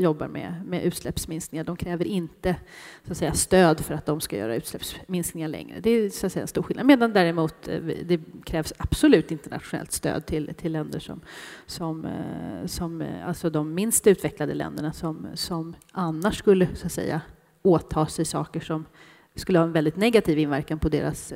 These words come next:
på deras, eh, fattigdomsutveckling.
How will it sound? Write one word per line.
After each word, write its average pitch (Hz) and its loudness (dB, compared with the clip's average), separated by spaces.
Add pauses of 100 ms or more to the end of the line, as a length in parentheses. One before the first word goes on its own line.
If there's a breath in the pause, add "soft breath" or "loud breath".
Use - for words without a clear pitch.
på 180 0
deras, 156 -4
eh, - -10
fattigdomsutveckling. 160 -2